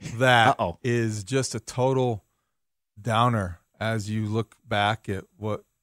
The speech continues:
Speaker 1: lousy of the, how lousy the year was, and
Speaker 2: <laughs>
Speaker 1: nobody's quite drinking yet, and the music is bad, and the conversation is dull, and,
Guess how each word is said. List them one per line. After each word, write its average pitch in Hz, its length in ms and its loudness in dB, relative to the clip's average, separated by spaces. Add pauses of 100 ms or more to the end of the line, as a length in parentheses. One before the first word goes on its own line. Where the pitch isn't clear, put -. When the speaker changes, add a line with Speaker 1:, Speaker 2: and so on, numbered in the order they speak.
(220)
Speaker 1:
lousy 101 680 -4 (300)
of 92 220 -10
the, 98 140 -8 (160)
how 113 160 -2
lousy 104 360 0
the 95 140 -8
year 95 240 -4
was, 104 380 2
and 87 200 -8 (260)
Speaker 2:
<laughs> - 280 -20
Speaker 1:
nobody's 123 420 4
quite 113 340 0
drinking 107 500 -2
yet, 110 400 2
and 101 380 -4
the 101 80 -4
music 101 400 -2
is 98 140 -8
bad, 95 500 0
and 92 240 -6
the - 60 -16
conversation 98 720 -2
is 95 120 -8
dull, 95 460 0
and, 92 160 -4